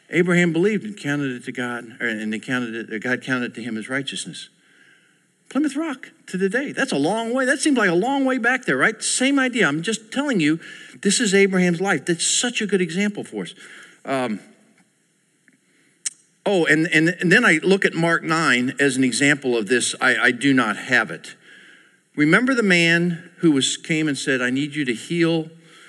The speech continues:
And God says, "I can do it. All you have to do is believe." And what does the man answer? "Lord, I believe." <laughs> And then immediately thereafter says, "Help me in my unbelief."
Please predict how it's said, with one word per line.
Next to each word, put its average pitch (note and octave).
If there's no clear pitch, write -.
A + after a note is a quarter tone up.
And B2
God C#3
says, A#2
"I C#3+
can C3+
do C#3
it. C#3+
All B2+
you C3+
have C3+
to C3
do C3+
is B2+
believe." C#3
And C3+
what D3+
does C#3+
the A#2+
man A#2+
answer? C3+
"Lord, A3
I G#3
believe." G#3+
<laughs> -
And G#3
then A3
immediately A#3
thereafter F#3+
says, B2+
"Help G3+
me C3+
in B2+
my A#2
unbelief." A2